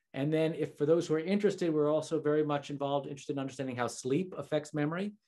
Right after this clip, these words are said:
Um, and there's an optional week of s-, home sleep monitoring using digital sleep monitors. Uh, for people who participate, uh, they can earn up to two hundred dollars plus a transportation allowance. So it's part of our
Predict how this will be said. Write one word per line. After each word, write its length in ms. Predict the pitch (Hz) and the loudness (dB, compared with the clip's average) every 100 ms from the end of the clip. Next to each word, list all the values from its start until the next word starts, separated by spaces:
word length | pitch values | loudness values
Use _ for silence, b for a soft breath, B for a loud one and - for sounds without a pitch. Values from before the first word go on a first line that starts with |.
| _ _ | _ _
Um, 140 | 143 143 | -4 0
and 100 | 143 | 0
there's 120 | 135 | 0
an 120 | 143 | 0
optional 480 | 131 147 - 151 135 | 2 0 0 -2 0
week 220 | 131 131 | 0 0
of 80 | 127 | -2
s-, 100 | - - | -6 -4
home 260 | 143 156 | 0 2
sleep 400 | 143 - 147 147 | 0 0 0 0
monitoring 640 | 123 127 131 123 107 95 | -2 -2 -2 0 0 0
using 280 | 101 107 104 | -2 -4 -4
digital 340 | 95 113 110 104 | -4 -4 -2 -6
sleep 320 | - 101 98 | -6 -8 -8
monitors. 540 | 98 92 85 80 - _ _ _ _ _ b b b b | -10 -10 -12 -16 -20 _ _ _ _ _ b b b b
Uh, 140 | 110 | -6
for 120 | 110 | -6
people 300 | 135 196 196 | 0 4 6
who 80 | 180 | 4
participate, 760 | 190 165 175 185 196 208 214 208 _ _ | 4 0 2 0 4 4 4 0 _ _
uh, 120 | 151 | -2
they 140 | 156 160 | 2 2
can 160 | 165 | 2
earn 240 | 156 156 156 | 0 0 0
up 160 | 147 | -2
to 60 | 151 | -6
two 180 | 143 185 | -4 0
hundred 220 | 170 165 | 2 4
dollars 480 | 147 143 175 196 - - | 6 6 4 0 -6 -2
plus 200 | 151 151 | -2 -2
a 60 | |
transportation 800 | - 139 135 131 127 127 127 151 | -4 -4 -4 -6 -4 -4 -2 -4
allowance. 480 | 139 143 151 175 175 | -2 0 -2 -6 -8
So 60 | |
it's 100 | 127 | -12
part 240 | - 135 131 | -8 -4 -2
of 80 | 123 | 2
our 280 | 123 117 | 4 2